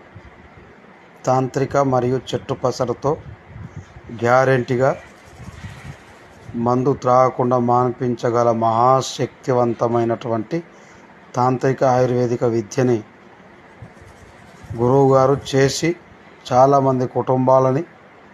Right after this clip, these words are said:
రక్షించడం జరిగింది. కనుక మీ బంధువులైనా, మీ స్నేహితులైనా, మీ తోబుట్టులైనా,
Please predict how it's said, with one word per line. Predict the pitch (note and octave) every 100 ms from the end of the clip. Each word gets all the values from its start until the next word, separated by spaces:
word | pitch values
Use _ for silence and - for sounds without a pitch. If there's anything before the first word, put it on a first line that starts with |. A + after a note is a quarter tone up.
| - - - B2+
రక్షించడం | A#2 - C#3 B2 C3 C3 A#2+
జరిగింది. | A#2+ A#2 C3 B2 F#3+ - - - - - - - - - -
కనుక | B2+ C3+ D3+
మీ | D3+ C#3+ C#3
బంధువులైనా, | A#2+ A#2+ B2+ C#3 C#3 C3+ C#3 C3+ C#3
మీ | B2+ B2
స్నేహితులైనా, | - C#3 C3 C3+ C#3 C3 C3 B2+ C3 C#3 - - - - - - - - C#3
మీ | B2
తోబుట్టులైనా, | - B2+ C3+ C3 A#2+ C3+ C3 C3 B2 B2+